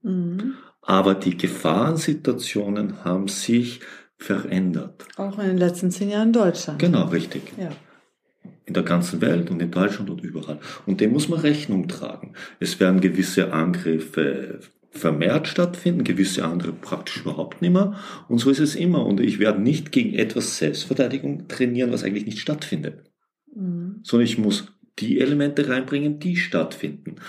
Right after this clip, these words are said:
Speaker 2: Dort muss ich Selbstbehauptung, Selbstverteidigung bringen. Natürlich war vor, vor fünfhundert Jahren keiner mit Mobbing im Büro konfrontiert.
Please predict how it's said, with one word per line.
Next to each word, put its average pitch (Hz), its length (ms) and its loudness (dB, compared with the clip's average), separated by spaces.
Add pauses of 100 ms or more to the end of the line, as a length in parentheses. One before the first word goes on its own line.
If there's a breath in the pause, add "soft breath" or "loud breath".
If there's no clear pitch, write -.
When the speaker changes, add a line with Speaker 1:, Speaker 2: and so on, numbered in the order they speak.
(240 loud breath)
Speaker 2:
Dort 147 260 2
muss 120 120 -2
ich 98 140 -2
Selbstbehauptung, 117 800 0
Selbstverteidigung - 840 -4
bringen. 76 320 -8 (220 loud breath)
Natürlich 156 360 4
war 95 140 0
vor, 90 260 0 (300 loud breath)
vor 98 320 0
fünfhundert 107 640 0
Jahren 101 320 2
keiner 98 400 0
mit 92 420 2
Mobbing 107 300 2
im 95 160 2
Büro 98 360 4
konfrontiert. - 680 -8